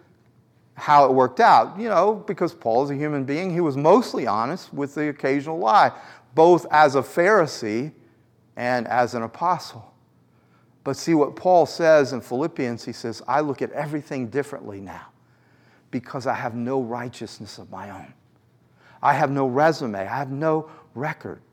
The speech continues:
of righteousness." And so what he's saying is, is though the, the view of lying has changed, the motive about lying,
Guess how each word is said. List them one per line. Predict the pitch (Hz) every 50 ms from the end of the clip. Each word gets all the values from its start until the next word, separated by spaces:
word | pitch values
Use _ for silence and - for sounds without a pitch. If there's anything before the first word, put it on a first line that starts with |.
| _ _ _
of | - 113 117 107
righteousness." | 117 107 110 110 104 - - - - - _ - - _ _ _ _ _ _ _ _ _ _ _ _ _ _ _ -
And | 131 123
so | - 165
what | 156 170 185
he's | 160 151 -
saying | - - 220 233 254 226 185
is, | 156 131 117 - - -
is | - 156 139 -
though | - - 165 160 160
the, | 151 135 151 139 127 - - - - _ _ _ _ _ -
the | 127 131 139 139 143 -
view | - 123 107 123 143 175 220 262 277 254 190
of | - 139 135 123 107
lying | 104 110 120 127 143 147 143 135 127 127
has | 123 117 113 -
changed, | - - - 220 254 247 196 139 123 117 110 - -
the | 135 127
motive | 123 120 120 127 151 185 220 247 226 196 185 156 127 123 117 - -
about | - 143 131 101 135 151 165 165 - -
lying, | 151 139 127 117 110 107 98 - -